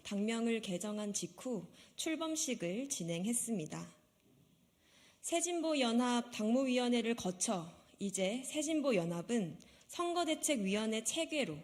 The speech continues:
전환됐습니다. 오늘 오전 아홉 시 입당식을 진행했습니다. 윤석열 정권 퇴행을 막고 국민의 평등권을 증진시킬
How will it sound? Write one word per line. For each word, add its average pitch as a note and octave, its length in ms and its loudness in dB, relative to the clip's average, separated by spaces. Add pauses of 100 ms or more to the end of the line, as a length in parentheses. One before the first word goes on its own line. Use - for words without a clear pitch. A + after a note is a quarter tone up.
(160)
전환됐습니다. F3 1120 -2 (1400)
오늘 C4+ 360 6
오전 A#3+ 480 2
아홉 G#3+ 300 2
시 E3 400 -2 (280)
입당식을 C4 960 -2
진행했습니다. E3+ 1080 -4 (1200)
윤석열 D4+ 560 4
정권 A#3+ 520 2
퇴행을 E4 500 0
막고 E3 520 -6 (580)
국민의 C#4 480 6
평등권을 D4 760 2
증진시킬 A#3 1040 0